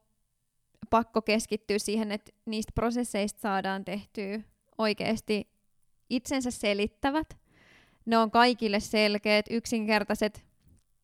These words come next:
mut silti yksinkertaisuudessaankin tarkoitusta palvelevat. Et, et, et ei riitä, että joku tekee joskus jotain, ja se on dokumentoitu joskus ehkä jo-, johonkin,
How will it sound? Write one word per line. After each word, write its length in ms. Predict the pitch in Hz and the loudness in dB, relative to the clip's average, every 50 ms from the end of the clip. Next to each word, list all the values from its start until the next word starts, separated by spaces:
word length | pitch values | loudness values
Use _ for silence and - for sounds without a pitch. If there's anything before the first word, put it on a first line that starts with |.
| _ _ _ _ _ _ _ _ _ - | _ _ _ _ _ _ _ _ _ -6
mut 200 | 233 226 220 - | -4 -4 -2 -2
silti 500 | - 226 226 214 - 220 208 - _ _ _ _ _ _ _ _ _ - - - | -2 -2 -2 0 0 -2 -2 -2 _ _ _ _ _ _ _ _ _ -20 -12 -8
yksinkertaisuudessaankin 1400 | 214 233 - - 233 214 233 233 - 226 220 214 233 220 214 220 226 - - 214 208 214 214 220 214 208 208 | -6 -4 -2 -2 -2 0 0 0 0 0 -2 -2 -2 -2 -2 -2 -2 -2 -2 -4 -2 -2 -2 -4 -4 -4 -2
tarkoitusta 680 | 190 180 185 180 - 175 175 185 - 214 - - - - | -2 -4 -4 -4 -4 -4 -4 -4 -4 -6 -6 -6 -8 -6
palvelevat. 760 | - - - 82 90 - 95 80 90 92 87 240 - - _ _ _ _ _ _ _ _ _ _ _ _ _ - | -6 -6 -8 -8 -8 -8 -8 -8 -6 -6 -8 -8 -10 -14 _ _ _ _ _ _ _ _ _ _ _ _ _ -6
Et, 320 | 220 214 - _ - - _ _ _ _ _ _ - | -4 -4 -4 _ -12 -20 _ _ _ _ _ _ -8
et, 200 | 220 214 - - | -8 -6 -4 -4
et 80 | 208 - - | -6 -2 2
ei 180 | - 233 240 | 4 4 4
riitä, 420 | 233 233 240 240 233 226 214 208 202 | 4 4 2 0 2 2 2 2 2
että 340 | 202 _ _ - 214 208 208 - _ _ _ - | 0 _ _ -2 -2 -2 -2 -6 _ _ _ 0
joku 200 | 233 - 247 226 | 2 2 2 2
tekee 260 | 226 226 - 214 208 | 2 2 4 4 6
joskus 380 | 208 208 220 - - - 220 - | 6 6 4 4 2 0 0 2
jotain, 520 | 208 196 214 - 214 220 240 262 294 294 - _ _ _ _ _ _ _ _ _ _ - | 4 2 4 4 4 4 4 2 0 -2 -8 _ _ _ _ _ _ _ _ _ _ -2
ja 180 | 220 226 220 226 | 2 4 4 4
se 100 | 220 233 | 4 4
on 120 | 226 220 | 4 4
dokumentoitu 560 | 220 220 226 226 240 220 214 208 208 - - | 4 4 4 2 0 2 4 4 4 4 4
joskus 420 | 214 202 208 214 - - - 214 - - | 2 2 2 2 0 -2 -6 -6 -4 -2
ehkä 380 | 214 214 233 226 - - 220 233 233 _ _ _ _ _ _ _ _ - | -4 -4 -4 -4 -4 -4 -4 -4 -6 _ _ _ _ _ _ _ _ -6
jo-, 160 | 214 208 226 196 | -2 0 0 2
johonkin, 680 | 196 214 208 220 220 220 220 208 233 240 269 294 294 _ | 4 2 4 4 2 2 0 0 0 0 0 -2 -4 _